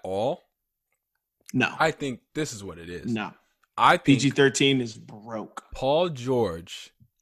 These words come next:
Speaker 1: is not the top, is not a top fifteen player in the league, in Nate's opinion.
Speaker 2: Whoa.
Speaker 1: Think about this, though. He's in the, dude, every, have you seen his game four stats?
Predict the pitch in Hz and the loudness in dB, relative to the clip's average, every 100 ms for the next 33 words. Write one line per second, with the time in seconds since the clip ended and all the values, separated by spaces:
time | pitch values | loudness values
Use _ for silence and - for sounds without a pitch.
0 | _ - 123 120 123 135 - 107 120 113 | _ -6 -4 -4 -2 -2 -4 -6 -10 -6
1 | 127 120 123 131 139 127 135 104 123 - | -6 -8 -8 -6 -4 -4 -4 -6 -8 -14
2 | - 123 110 92 82 78 - - _ 131 | -12 -12 -10 -10 -12 -18 -20 -20 _ -6
3 | 117 104 - 87 92 - _ _ _ - | -4 -6 -8 -14 -16 -18 _ _ _ -20
4 | _ _ _ - 127 135 - - _ _ | _ _ _ -6 -2 -2 -4 -12 _ _
5 | _ _ _ _ - 247 226 139 117 104 | _ _ _ _ -6 -4 0 0 0 -8
6 | 95 73 _ _ _ _ _ _ _ _ | -12 -16 _ _ _ _ _ _ _ _
7 | - 269 247 320 320 - 165 254 170 - | -10 -8 -6 -6 -6 -8 -12 -6 -6 -8
8 | _ _ - 175 226 254 - - 175 220 | _ _ -4 -2 -2 -4 -12 -8 -6 -6
9 | 233 208 202 165 175 175 151 156 - 117 | -8 -8 -8 -8 -8 -6 -6 -6 -4 -6
10 | 160 - | -6 -14